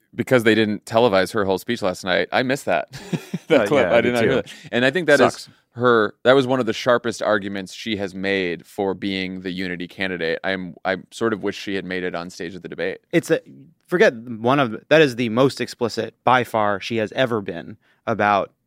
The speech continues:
Speaker 3: bringing the party together under her as the person that can appeal to both the Bernie left and the center left that's currently divided between Pete and Klobuchar and Bloomberg and Biden and, uh, uh, a Michael Bennett person who hasn't found out he dropped out.
Speaker 1: Um, so the question is, though,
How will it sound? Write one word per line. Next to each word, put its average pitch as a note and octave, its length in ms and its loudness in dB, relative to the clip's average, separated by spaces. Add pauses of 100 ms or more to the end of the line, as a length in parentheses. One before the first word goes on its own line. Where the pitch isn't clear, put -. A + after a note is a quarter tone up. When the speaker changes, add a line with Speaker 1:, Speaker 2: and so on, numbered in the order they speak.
(120)
Speaker 3:
bringing G#2+ 340 -4
the G2+ 80 -4
party F#2+ 240 -4
together F#2+ 540 -2 (180)
under G2+ 240 -4
her G2+ 400 0
as G2 120 -6
the G2+ 80 -10
person G2+ 340 -10
that G2 140 -4
can G#2 120 -10
appeal G2+ 320 -6
to - 120 -16
both G2+ 240 -4
the G2+ 100 -6
Bernie G2 280 -4
left C3+ 380 0 (280)
and G#2 140 -6
the G2 60 -10
center G2+ 240 -4
left G2 180 -2
that's - 140 -10
currently G2 300 -8
divided F#2 380 -2
between F#2+ 320 -12
Pete F#2 380 -10
and G2 140 -12
Klobuchar F2+ 580 -6
and F#2 160 -10
Bloomberg F#2 460 -8
and F#2+ 180 -14
Biden F2+ 420 -8 (280)
and, F#2+ 320 -8
uh, F#2 240 -6 (640)
uh, G2 180 -2
a G2+ 60 -4
Michael G#2+ 220 -2
Bennett G2 240 -4
person G2 300 -10
who F2+ 100 -12
hasn't F2+ 240 -10
found F2 160 -10
out F2 80 -12
he F2+ 60 -16
dropped F2 240 -14
out. - 140 -14 (720)
Speaker 1:
Um, C3+ 300 4
so G3 240 4
the D#3+ 120 0
question G#3 340 4
is, A#2 180 2
though, G#2+ 280 4